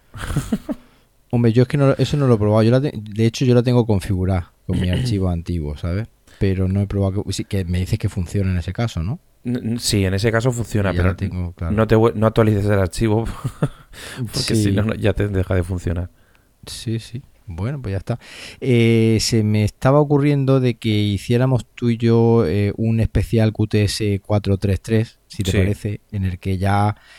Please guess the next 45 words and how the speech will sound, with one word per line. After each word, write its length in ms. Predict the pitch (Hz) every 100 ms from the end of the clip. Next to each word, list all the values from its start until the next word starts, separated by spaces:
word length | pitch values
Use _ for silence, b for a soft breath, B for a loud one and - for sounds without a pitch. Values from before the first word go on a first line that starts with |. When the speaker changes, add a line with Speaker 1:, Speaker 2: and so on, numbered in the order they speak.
| B B -
Speaker 1:
em, 880 | 110 113 107 101 95 92 90 85
comentamos 560 | 87 107 101 107 107 110
con 160 | 123 107
detalle 320 | 98 104 104
todas 320 | 98 95 92
las, 240 | 92 92
para 180 | - 92
no 60 | 95
extendernos 480 | 98 110 107 101 101
mucho, 300 | 113 - 139
pues 120 | 123
todas 200 | 107 90
las 60 |
novedades 340 | 87 85 85 82
que 100 | -
incluye, 460 | - 110 151 131
lo 60 | 123 117
que 160 | 113
Speaker 2:
Sí. 40 | 95
Speaker 1:
más 100 | 98
nos 120 | 98
ha 60 | 101
llamado 200 | 98 98
la 40 |
atención, 840 | 92 87 - 117 131 127 127 123 127 _ _
qué 100 | -
es 60 | 110
lo 120 | 101
que 80 | 98
más 200 | 92 90
usamos, 460 | 85 - 127 117 110
lo 100 | 95
que 80 | 92
menos 260 | 90 87
usamos, 460 | 78 117 113 107 104
qué 120 | -
es 40 | 107
lo 120 | 95
que 80 | 95
más 140 | 92
esperábamos, 580 | - 92 107 110 107 98
las 120 | 92
decepciones, 720 | 87 85 87 - 107 107 107
los 140 | 101 92
fra-, 320 | 98 -